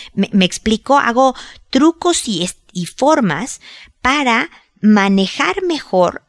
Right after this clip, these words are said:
una característica que yo sé que tengo. Y esa es la mejor lección que le puedes enseñar a tu hija. Más que "No te preocupes, hija, aquí voy a estar yo para ayudarte",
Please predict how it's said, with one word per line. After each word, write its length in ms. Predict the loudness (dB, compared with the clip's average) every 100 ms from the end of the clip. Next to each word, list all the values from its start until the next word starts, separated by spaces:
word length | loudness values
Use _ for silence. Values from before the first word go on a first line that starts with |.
| -2
una 280 | 0 0 0
característica 840 | -2 -4 -6 -8 -8 -8 -6 -6
que 160 | -6 -6
yo 180 | -6
sé 280 | -6 -4 -4
que 160 | -4 -6
tengo. 480 | -6 -12 -14 -20 _ -20 -20 -20 -8
Y 200 | -2 0
esa 400 | 0 -4 -4 -4
es 280 | -4 -4 -6 -14
la 280 | -6 0 2
mejor 440 | 2 0 0 0
lección 560 | 0 -4 -6 -4 -4 -4
que 160 | -6 -8
le 120 | -8
puedes 420 | -6 -6 -6 -6
enseñar 420 | -6 -4 -6 -6
a 80 | -8
tu 220 | -4 -2
hija. 340 | -2 -6 -18 _ _ _ _ -20 -10
Más 360 | -2 0 0 -2
que 100 | 0
"No 240 | 2 2
te 100 | 2
preocupes, 600 | 0 -2 -2 -4 -4 -8
hija, 260 | -12 -8 -8
aquí 240 | -8 -6
voy 240 | -2 0 0
a 40 |
estar 280 | -2 -2 0 2
yo 220 | 2 0
para 180 | 0 -2
ayudarte", 720 | -4 -6 -8 -8 -12 -14 -14